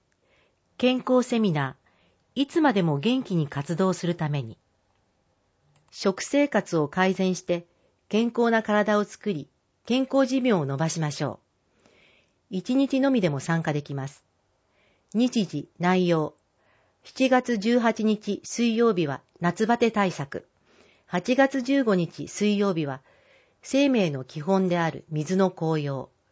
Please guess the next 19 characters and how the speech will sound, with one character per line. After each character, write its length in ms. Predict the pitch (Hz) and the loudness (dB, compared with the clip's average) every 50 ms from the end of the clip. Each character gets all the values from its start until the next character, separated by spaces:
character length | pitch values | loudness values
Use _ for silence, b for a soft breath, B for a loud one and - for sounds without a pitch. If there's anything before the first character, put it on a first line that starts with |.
| b b b b b b b b b b b - | b b b b b b b b b b b -2
九 120 | - 302 - | 0 4 4
月 260 | 302 285 - 202 180 | 6 4 4 2 -2
十 220 | 170 214 233 233 | 0 0 0 0
九 120 | 226 - 196 | 0 0 -2
日 240 | 175 156 - - 143 | -2 -2 -2 -6 -8
水 300 | - - 202 202 196 202 | -4 -2 -2 0 0 0
曜 160 | 202 196 175 | 0 0 0
日 140 | 165 151 139 | -2 -4 -4
は 180 | 135 139 b b b b b b b - | -6 -8 b b b b b b b -2
血 240 | - 180 170 175 | 0 0 0 0
管 320 | - - 233 233 240 240 233 | -2 0 2 2 2 4 2
を 60 | 226 | 2
若 240 | 233 233 285 277 269 | 2 2 2 2 0
く 240 | - - - 170 151 | 0 -2 -2 0 0
保 120 | 147 139 | -2 -4
つ 100 | - - | -8 -12
食 280 | - - 143 135 - - | -10 -8 -8 -8 -8 -6
生 220 | - 202 190 175 | -2 0 0 0
活。 320 | - - 147 - - - | 0 -4 -10 -12 -16 -20